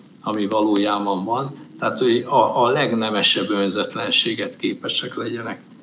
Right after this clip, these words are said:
legyenek, azt mondhatnám, zsigeri szinten elsajátítani. És ezt a, ezt a bizonyos önzetlenséget legyenek képesek felmutatni, ö, a, a hétköznapi embereknek, tehát azoknak az embereknek,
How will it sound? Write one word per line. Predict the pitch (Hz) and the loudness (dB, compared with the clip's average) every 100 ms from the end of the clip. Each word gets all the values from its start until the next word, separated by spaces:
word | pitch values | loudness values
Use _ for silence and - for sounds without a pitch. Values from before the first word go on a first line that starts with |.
| - - - | -20 -20 -10
legyenek, | 113 117 113 110 101 - - - - | -2 0 0 0 -2 -4 -14 -18 -4
azt | 104 - | -4 -2
mondhatnám, | 98 113 98 98 95 | -4 -4 -4 0 2
zsigeri | 92 90 95 98 | 2 2 2 2
szinten | 95 - 98 - 98 98 | 2 2 0 -2 -6 -4
elsajátítani. | 98 - - 123 113 - - - - - - - - - _ _ | -2 0 0 -2 -6 -4 -4 -4 -10 -10 -16 -20 -20 -20 _ _
És | 123 - | -2 0
ezt | 151 123 - | 2 0 2
a, | 135 - - - | 2 2 -6 -8
ezt | 165 156 - | 0 2 2
a | 131 135 | 0 2
bizonyos | 127 127 - 131 | 2 2 2 2
önzetlenséget | 123 120 - 120 113 - 110 107 - | 2 0 0 -2 0 2 2 0 0
legyenek | 110 110 101 - | -2 0 -2 -4
képesek | - 104 - - - 101 | 0 0 0 0 0 -2
felmutatni, | - 95 - 113 - 123 - 127 143 - - - - - | -2 0 0 -2 -2 -4 -2 -2 -2 -6 -14 -20 -12 0
ö, | - 101 - - | 2 4 2 0
a, | - 110 101 95 - 147 | 2 4 4 2 -2 -2
a | - | 0
hétköznapi | 120 107 - 113 104 - 110 | 0 0 -2 -2 -4 -2 -2
embereknek, | 127 127 135 127 127 127 | 0 -2 -2 0 -2 -2
tehát | 120 110 123 | -2 -4 -2
azoknak | 107 92 101 | 0 -2 -4
az | 101 107 | -4 -2
embereknek, | 113 110 104 - 104 - | -2 0 -2 -2 -6 -6